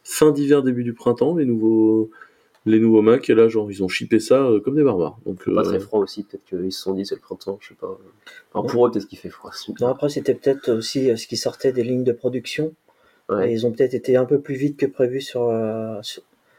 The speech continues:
Speaker 3: sur la roadmap, ou alors couper court aux rumeurs, euh, rapidement.
Speaker 2: Hmm.
Speaker 3: Et puis, il y avait le C E S.
Speaker 1: Ah, ils l'ont pas fait C E S, hein. C'est genre, ça vient de sortir, hein.
Speaker 3: Ah oui,
Speaker 2: C'est
Speaker 3: ça vient de
Speaker 2: sorti
Speaker 3: sortir.
Speaker 2: hier, apparemment, ouais, je vois l'article qui date du dix-neuf.
Speaker 3: Ouais, à mon
Speaker 1: Et
Speaker 3: avis,
Speaker 1: puis, en
Speaker 3: c'est
Speaker 1: vrai, euh,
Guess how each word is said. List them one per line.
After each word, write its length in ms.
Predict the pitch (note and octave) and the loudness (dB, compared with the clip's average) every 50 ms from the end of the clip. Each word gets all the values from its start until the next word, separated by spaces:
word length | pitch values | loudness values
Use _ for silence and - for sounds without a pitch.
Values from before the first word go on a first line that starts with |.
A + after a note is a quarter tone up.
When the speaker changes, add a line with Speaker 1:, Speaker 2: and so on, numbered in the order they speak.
| _ _ _ - | _ _ _ -6
Speaker 3:
sur 160 | - - A#2+ | 0 2 2
la 80 | B2+ | 4
roadmap, 520 | A#2+ B2 B2+ B2+ B2+ B2 C3+ D3 D3 - - | 4 4 2 2 2 2 0 0 -2 -2 2
ou 100 | C3+ B2+ | 4 6
alors 240 | A#2+ C3 C3 - - | 6 6 4 -2 -10
couper 380 | - - - - - C#3 C3 C3 | -12 -12 -8 -4 -2 -2 -2 -2
court 300 | _ - - D3+ C#3 C3+ | _ 0 2 2 4 4
aux 140 | C3 B2 | 2 2
rumeurs, 400 | A#2+ B2 B2 B2+ C3 C3 C#3 C3 | 2 0 0 0 0 0 0 0
euh, 160 | B2+ A#2+ A#2 A2 | 0 0 0 0
rapidement. 480 | A2 A#2 A#2 - C3 B2 A#2 A2+ - _ _ _ _ _ _ _ _ - | -2 -4 -6 -6 -6 -8 -8 -10 -12 _ _ _ _ _ _ _ _ -8
Speaker 2:
Hmm. 180 | G2 F#2+ G2 G#2+ _ _ _ _ _ _ _ _ _ _ _ _ _ _ _ _ _ _ - | -6 -6 -6 -8 _ _ _ _ _ _ _ _ _ _ _ _ _ _ _ _ _ _ -12
Speaker 3:
Et 60 | A2+ | -10
puis, 140 | G#2+ - B2+ | -6 -2 0
il 20 | A#2 | 0
y 20 | |
avait 120 | A2+ A2+ | 2 0
le 60 | G#2+ G#2 | 0 -2
C 160 | - C3 A#2 | 0 0 0
E 60 | G#2 | 0
S. 300 | G2 G#2 - - - _ _ - _ _ - - - - _ _ _ _ _ _ _ _ _ _ _ _ _ _ _ _ _ _ - - | -2 -4 -6 -12 -18 _ _ -20 _ _ -20 -20 -20 -20 _ _ _ _ _ _ _ _ _ _ _ _ _ _ _ _ _ _ -2 2
Speaker 1:
Ah, 60 | C#3+ | 2
ils 80 | C#3 B2+ | 4 4
l'ont 120 | B2 A2+ | 2 0
pas 100 | A2+ B2 | 0 -2
fait 120 | A#2 C3 B2 | -4 -4 -2
C 140 | B2 B2+ | 0 2
E 140 | A#2 A#2 A#2 | 2 4 2
S, 160 | B2 A#2+ - | 0 -2 -6
hein. 120 | A#2+ B2 - - _ _ | -10 -10 -12 -16 _ _
C'est 200 | - - G#2+ G2+ | -6 -2 0 0
genre, 260 | F#2+ - G2 F2+ - - | 2 2 2 0 0 0
ça 120 | - G#2 | -2 0
vient 140 | G2+ A2 A#2+ | 0 0 -2
de 20 | A#2 | -4
sortir, 240 | A#2+ A#2 - F#2 | -4 -6 -4 -4
hein. 60 | D#2 - | 0 0
Speaker 3:
Ah 60 | C#3 D3+ | 2 0
oui, 60 | D#3 | 0
Speaker 2:
C'est 80 | D3+ | 0
Speaker 3:
ça 40 | D#3 C#3 | 0 0
vient 80 | C#3+ | 0
de 40 | C#3+ | 0
Speaker 2:
sorti 160 | D3 C3+ - | 0 0 0
Speaker 3:
sortir. 80 | - A2 | 2 2
Speaker 2:
hier, 140 | A2+ G2+ G2 | 2 0 -2
apparemment, 460 | - - F#2 F2+ F2+ G2 G#2 G#2 G2 | -4 -6 -6 -6 -6 -6 -6 -6 -6
ouais, 100 | G2+ G2 F#2+ | -8 -10 -12
je 120 | - G2 | -14 -14
vois 180 | G2+ G#2 G2 F2+ | -10 -6 -6 -6
l'article 300 | E2+ - - G#2+ - - | -6 -6 -8 -8 -8 -4
qui 40 | F#2+ | -4
date 120 | G2 F#2+ | -4 -4
du 120 | F2+ G2 F#2 | -4 -6 -10
dix-neuf. 360 | - G2 F2 F#2 F#2+ F#2 A#2+ | -10 -10 -6 -4 -2 0 2
Speaker 3:
Ouais, 80 | A#2+ | 2
à 40 | A#2+ | 2
mon 100 | B2+ B2+ | 2 2
Speaker 1:
Et 60 | B2 | 2
Speaker 3:
avis, 100 | B2+ B2+ | 0 2
Speaker 1:
puis, 100 | C#3+ C3 | 2 4
en 40 | G2+ | 4
Speaker 3:
c'est 60 | F#2 | 6
Speaker 1:
vrai, 140 | F#2 G2 G2+ | 6 6 6
euh, 160 | G2+ F2+ E2 | 4 4 2